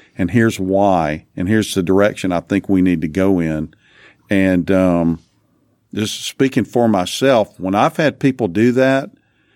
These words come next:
and it's the respectful, knowledgeable, upfront, uh, agenda-free, uh, conversation,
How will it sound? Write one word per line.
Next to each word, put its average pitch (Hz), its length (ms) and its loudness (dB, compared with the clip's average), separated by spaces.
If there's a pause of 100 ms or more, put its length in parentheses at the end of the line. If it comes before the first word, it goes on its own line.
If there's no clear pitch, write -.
(160)
and 98 140 -2
it's - 240 -6
the 95 140 -4
respectful, 123 1080 -2
knowledgeable, 117 1080 0 (280)
upfront, 127 840 0 (560)
uh, 98 200 0
agenda-free, 110 1000 0 (360)
uh, 92 140 -2
conversation, 117 1080 -2